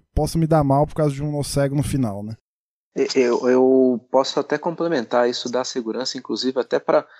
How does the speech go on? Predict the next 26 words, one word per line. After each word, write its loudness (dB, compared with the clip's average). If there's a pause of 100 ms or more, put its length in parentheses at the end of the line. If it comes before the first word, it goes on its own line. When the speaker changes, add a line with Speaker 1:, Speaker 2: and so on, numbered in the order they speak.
(460)
Speaker 2:
imagina 0
quando, 0
se -6
existe -2
algum 2
acidente, 0 (580)
ah, 2
ah, -6
se -2
as -6
pessoas 2
não -2
tão 0
preparadas, 2
elas -2
vão 0
ficar -6
na -2
dúvida -2
se -6
vão -2 (100)
dar 4
bandeira 0
vermelha -2
pra -8
cancelar, 0